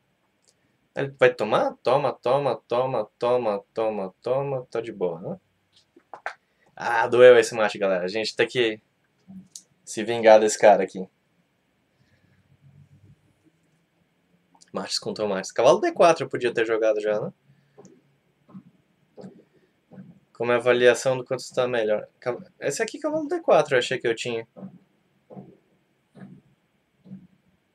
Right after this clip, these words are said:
Ah, ele toma e joga C cinco, né? Dá certo isso?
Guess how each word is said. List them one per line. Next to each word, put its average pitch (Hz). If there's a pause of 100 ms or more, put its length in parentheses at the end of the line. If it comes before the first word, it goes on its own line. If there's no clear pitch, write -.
(960)
Ah, 120
ele 107
toma 139
e 135
joga 127
C 135
cinco, 127
né? 180 (2000)
Dá 90
certo -
isso? -